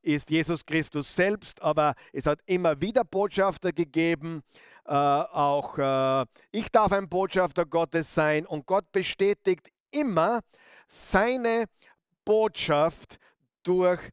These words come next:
sein Wort. Wenn wir sein Wort verkündigen, bestätigt er die Botschaft und wenn er die Botschaft bestätigt,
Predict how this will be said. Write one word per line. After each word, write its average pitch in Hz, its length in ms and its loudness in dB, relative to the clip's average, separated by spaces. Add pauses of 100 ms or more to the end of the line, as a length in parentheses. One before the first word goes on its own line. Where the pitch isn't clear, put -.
sein 151 680 0 (280)
Wort. 147 460 0
Wenn 139 180 -4
wir 151 100 0
sein 147 320 -2
Wort 180 220 2
verkündigen, 165 880 -4 (600)
bestätigt 180 800 -2
er 156 140 2
die 147 120 -2
Botschaft 143 840 -2
und 143 220 -6
wenn 151 160 0
er 147 80 0
die 139 120 -2
Botschaft 185 640 -2
bestätigt, 147 800 -4